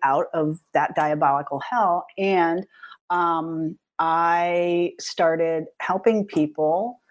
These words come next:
uh, with anxiety because I had learned how to master things. In that journey, I learned I was an energy healer. And that was cool, 'cause I learned how I was an energy healer was helping my friends who had,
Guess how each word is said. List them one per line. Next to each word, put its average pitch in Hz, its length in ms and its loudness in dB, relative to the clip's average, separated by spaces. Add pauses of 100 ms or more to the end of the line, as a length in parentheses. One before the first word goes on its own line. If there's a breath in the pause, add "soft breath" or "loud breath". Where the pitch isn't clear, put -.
(280)
uh, 160 300 2
with 170 200 -2
anxiety 180 680 2
because 151 240 -4
I 160 100 4
had 156 140 2
learned 151 300 2
how 151 140 -2
to 147 60 0
master 156 480 0
things. - 340 -8 (120)
In 247 180 2
that 254 220 -4
journey, 226 320 2
I 160 80 4
learned 165 240 2
I 143 60 4
was 143 160 -2
an - 140 -4
energy - 380 2
healer. - 420 -6 (1200)
And 175 100 0
that 226 160 4
was 160 140 -2
cool, 156 500 -2 (120)
'cause 175 120 -2
I 170 80 6
learned 208 240 0
how 180 120 2
I 175 140 2
was 165 120 -4
an 165 120 -2
energy 202 300 0
healer 151 260 2
was 156 160 0
helping 165 460 0
my 151 180 2
friends 160 380 0
who 160 80 -2
had, 143 220 -2